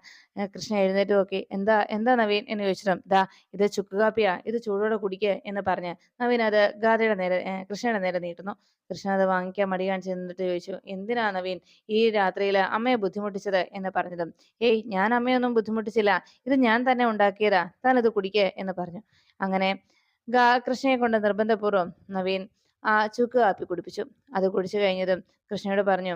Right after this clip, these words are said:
"ഉം, എന്നാ താൻ ഇനി കിടന്നോ, ഞാനേ തുണി നനച്ച് നെറ്റിയിലിട്ട് തരാം" എന്ന് പറഞ്ഞ് നവീൻ ഒരു തുണി നനച്ച് കൃഷ്ണയുടെ നെറ്റിയിലിട്ട് കൊടുക്കണം.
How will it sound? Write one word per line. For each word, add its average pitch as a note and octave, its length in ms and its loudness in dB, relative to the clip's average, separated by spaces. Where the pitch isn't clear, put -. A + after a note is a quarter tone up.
"ഉം, F#3+ 320 -8
എന്നാ G#3 380 0
താൻ C4 140 4
ഇനി B3+ 120 2
കിടന്നോ, G3 440 2
ഞാനേ G3 400 -2
തുണി A#3+ 160 0
നനച്ച് G#3 480 0
നെറ്റിയിലിട്ട് A3+ 460 -2
തരാം" F3+ 320 2
എന്ന് F#3+ 220 -4
പറഞ്ഞ് F3 260 -4
നവീൻ F#3+ 380 -6
ഒരു A3+ 140 2
തുണി G#3+ 220 0
നനച്ച് F#3+ 440 2
കൃഷ്ണയുടെ G#3+ 440 0
നെറ്റിയിലിട്ട് G#3 480 0
കൊടുക്കണം. F3+ 420 0